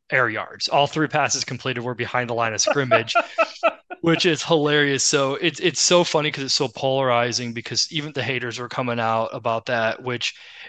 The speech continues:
Speaker 1: to me, this is actually a big deal because last year we saw Fields could run the ball. We also saw he could throw the ball pinpoint down the field to a covered receiver,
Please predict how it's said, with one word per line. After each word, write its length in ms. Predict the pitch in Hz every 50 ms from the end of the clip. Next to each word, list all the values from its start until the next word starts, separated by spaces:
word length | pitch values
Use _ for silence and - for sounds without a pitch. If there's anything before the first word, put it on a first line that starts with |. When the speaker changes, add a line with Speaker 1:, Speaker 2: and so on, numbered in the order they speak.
| - _
Speaker 1:
to 160 | - - 196 185
me, 520 | 175 175 180 185 185 180 170 160 143 - -
this 540 | - 160 151 135 156 180 - - - - -
is 200 | 170 165 135 131
actually 360 | 147 139 131 - - 143 123
a 20 | 117
big 240 | 110 123 113 104
deal 280 | 107 120 120 117 107 107
because 420 | - 120 110 - 135 123 110 104
last 400 | 127 127 127 135 147 143 - -
year 160 | 151 139 139 127
we 120 | 120 123
saw 360 | - - - 127 123 120 120
Fields 340 | - - - 120 117 117 -
could 160 | - 160 147
run 200 | 135 131 123 127
the 80 | 123 117
ball. 360 | 110 123 123 120 120 117 113
We 140 | 107 120 120
also 260 | 113 113 110 - 123
saw 260 | 117 - - 123 120
he 140 | 110 123 131
could 200 | - - 123 110
throw 320 | - - 123 120 123 127
the 100 | 120 127
ball 260 | 110 123 123 120 117 -
pinpoint 560 | - - 123 117 113 - - 127 120 120 -
down 220 | 131 117 113 113
the 80 | 117 110
field 340 | - - 123 123 113 107 -
to 140 | - 120 110
a 60 | 101
covered 360 | - - 117 110 107 110 104
receiver, 580 | 107 104 - - - 151 151 143 143 143 139